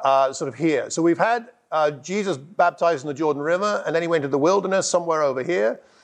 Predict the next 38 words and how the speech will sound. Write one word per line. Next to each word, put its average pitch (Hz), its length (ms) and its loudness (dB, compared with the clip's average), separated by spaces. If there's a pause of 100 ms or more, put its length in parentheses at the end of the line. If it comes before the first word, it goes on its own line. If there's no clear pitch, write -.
(120)
And 139 160 2
John 147 160 2
the 139 80 -4
Baptist 180 500 -2
is 143 100 -14
then 139 180 -4
taken 202 480 -2 (400)
from 131 160 -2
his 135 180 -2
ministry 156 440 -2
work 147 280 2
around 147 300 0
the 127 80 -6
Jordan, 127 380 -4
where 117 120 -2
he's 104 80 -10
baptizing 123 560 -2
people, 151 500 0 (220)
and 135 100 -4
taken 151 260 0
off 139 240 0
to 131 260 -2 (380)
Machaerus 127 680 0
here, 123 160 -2
just 117 220 -8
the 127 120 0
other 123 140 0
side 127 280 0
of 113 80 -6
the 117 60 -6
Dead 139 260 0
Sea. 185 400 0 (180)
<clears throat> - 80 -14 (880)
And 151 200 0
then 175 400 0 (1080)
what 127 220 2
happens 135 600 -2 (520)
is 147 540 -2